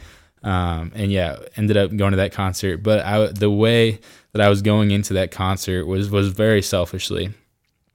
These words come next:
I, uh, had this mindset of, like, is it, like, I'm gonna go in and sit down and not have to worry about,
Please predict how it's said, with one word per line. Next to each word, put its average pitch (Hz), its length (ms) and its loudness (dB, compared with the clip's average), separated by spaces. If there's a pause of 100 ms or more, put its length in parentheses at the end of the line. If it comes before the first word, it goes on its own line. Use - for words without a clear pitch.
(420)
I, 104 260 2
uh, 92 280 0 (440)
had 123 220 0
this 110 200 2
mindset 101 720 0
of, 90 120 -6
like, 87 360 -8 (260)
is 107 380 -4
it, 73 240 -6 (120)
like, 107 200 -2
I'm 104 180 0
gonna 107 180 2
go 107 260 4
in 104 260 2
and 92 160 -4
sit 104 240 -2
down 101 360 2
and 92 120 -4
not 98 220 -4
have 101 160 -4
to 101 100 0
worry 107 320 2
about, 98 480 -2